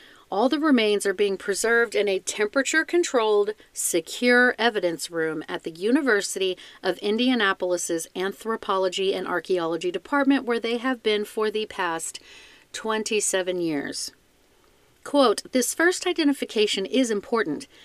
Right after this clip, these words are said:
but what it taught us is that we're do-, that what we're doing is right," Jellison said.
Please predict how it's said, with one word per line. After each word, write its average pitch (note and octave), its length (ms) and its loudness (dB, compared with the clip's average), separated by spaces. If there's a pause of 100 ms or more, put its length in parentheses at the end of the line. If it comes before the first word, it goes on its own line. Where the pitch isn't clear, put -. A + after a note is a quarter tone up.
(240)
but G3 140 4
what B3 220 4
it C4+ 140 2
taught F4 300 2
us - 320 0
is G#3+ 220 -2
that G#3+ 260 -2
we're A3 160 -4
do-, A3+ 360 -4
that G3 220 0
what A#3 160 2
we're G3+ 120 0
doing F#3 320 0
is F3 140 -6
right," D3+ 500 0
Jellison E3 500 -4
said. - 340 -4